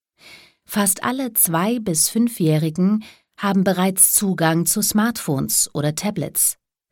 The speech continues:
Und jedes zehnte Kleinkind besitzt sogar ein eigenes Gerät. Das klingt alarmierend. Doch gleichzeitig zeigt die Studie,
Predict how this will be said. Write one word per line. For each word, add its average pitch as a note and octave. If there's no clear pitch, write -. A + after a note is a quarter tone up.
Und G#3+
jedes B3
zehnte B3+
Kleinkind F#3+
besitzt F#3
sogar C#3
ein F3+
eigenes C#3+
Gerät. D#3
Das D3
klingt D#3
alarmierend. D3
Doch -
gleichzeitig G3
zeigt F3+
die F#3+
Studie, F#3